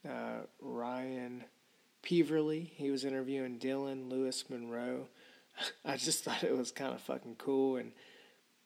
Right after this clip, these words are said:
uh, so anyways, this weird little fucker made a map from Babylon to the Illuminati, right? And that sounds completely fucking insane. But he spoke well, and, and it was entertaining, and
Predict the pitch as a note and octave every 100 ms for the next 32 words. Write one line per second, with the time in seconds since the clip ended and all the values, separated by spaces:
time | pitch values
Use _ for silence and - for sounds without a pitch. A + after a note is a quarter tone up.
0 | _ B2+ B2 B2 A#2+ F#3+ E3 C3+ C#3+ E3+
1 | E3 C#3+ D#3 D3+ D#3 C3+ D#3+ D3+ D3 C3
2 | C#3 C3 A#2 B2 C3+ B2 - B2 A#2 A#2+
3 | C#3 C#3 C3+ C#3 C3 - B2+ A#2+ A#2 B2+
4 | A2+ A2 A2 - A#2 A#2 A#2 B2 B2 A#2+
5 | - C3+ B2+ B2 - - C3 - D3 -
6 | B2 - B2+ - C3 B2 A#2+ - C3 C3
7 | B2+ - - - - - _ _ _ _
8 | _ _ - F3+ F#3+ G3+ G3 F3+ G3 D#3
9 | B2+ B2+ - C3+ C3 C3+ C3+ D3 C3+ -
10 | B2+ B2 D3+ E3+ C3+ A#2